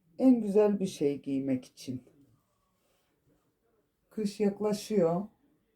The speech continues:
Dışarı çıkamadığımıza göre evde oturup örgü örmek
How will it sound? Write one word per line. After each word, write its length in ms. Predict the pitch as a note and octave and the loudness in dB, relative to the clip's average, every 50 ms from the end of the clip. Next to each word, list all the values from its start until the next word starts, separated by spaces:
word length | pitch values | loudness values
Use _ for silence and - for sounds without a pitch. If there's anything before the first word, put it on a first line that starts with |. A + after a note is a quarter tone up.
| _ _ _ _ _ _ _ - E3 D#3 | _ _ _ _ _ _ _ -20 -10 -4
Dışarı 400 | G3 G3+ G3 - A3 G#3 G3+ G3+ | -2 -2 -2 -2 -2 -2 -2 -2
çıkamadığımıza 920 | - - - - G#3 G3+ G3 G3+ G3 G3+ G#3 G#3 G3+ G3+ G#3 G#3 G3+ G#3 G#3+ | -4 -6 -6 -2 2 2 4 4 4 2 2 4 4 4 4 2 2 2 0
göre 440 | G#3 F3 F3 D#3+ D3+ F3 F#3+ - - - | 2 2 0 2 4 2 2 2 2 0
evde 340 | - F#3 F#3+ F3 F#3+ F#3 E3 | 2 2 2 2 0 0 0
oturup 560 | - - - - D3+ E3+ A3 A3 - - - - - _ _ _ _ _ _ _ _ _ - | -2 -4 -8 -10 -6 -4 -4 -6 -6 -12 -20 -20 -20 _ _ _ _ _ _ _ _ _ -4
örgü 300 | G3+ G3+ F3+ D#3 - D3 | -2 -2 -2 -2 -4 -4
örmek 480 | C#3+ C#3 C3+ C#3+ E3 G3+ A#3+ A#3 - | -4 -4 -4 -4 -4 -4 -4 -6 -8